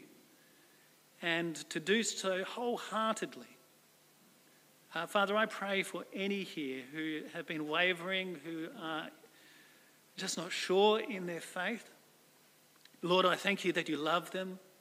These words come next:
and that you, in your grace, have come, perhaps even today,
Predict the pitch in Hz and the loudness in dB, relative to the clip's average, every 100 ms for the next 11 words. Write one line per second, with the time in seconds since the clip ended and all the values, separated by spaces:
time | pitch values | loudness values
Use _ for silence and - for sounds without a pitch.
0 | 240 254 - 175 143 151 160 151 165 160 | -8 -8 -6 -6 -2 0 2 2 0 0
1 | 156 - 311 - - - - - 175 170 | 0 -2 -10 -14 -20 -20 -20 -8 -2 4
2 | 170 143 151 170 - 151 - 175 160 147 | 4 4 4 2 0 -6 -6 -2 -2 -2
3 | 170 - 180 - 202 185 175 - 170 170 | -6 -4 -4 0 0 0 -4 -4 -4 -2
4 | 131 | -4